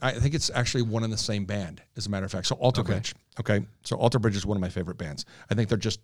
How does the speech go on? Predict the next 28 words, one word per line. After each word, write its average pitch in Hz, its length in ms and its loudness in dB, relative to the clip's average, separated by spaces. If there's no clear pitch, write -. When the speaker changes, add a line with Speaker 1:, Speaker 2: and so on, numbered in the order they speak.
Speaker 1:
they're 104 200 0
just - 280 -10
fantastic. - 560 -10
It's - 200 -8
probably 127 340 0
Nickelback 110 540 0
and 110 160 2
then, 95 300 0
and 95 160 0
then 92 100 0
Alter 90 220 -4
Bridge, 87 240 -4
maybe 98 160 0
one, 90 360 -2
one 90 120 0
A. 92 80 0
Shinedown's 104 640 0
right 98 180 -2
in 95 120 -2
there. 92 340 -2
Speaker 2:
Okay. 101 200 -2
Speaker 1:
Those 110 140 0
guys 104 160 -2
are 92 40 -4
pretty 87 220 -4
cool. 85 300 -4
Um, 95 460 -2
but 113 300 0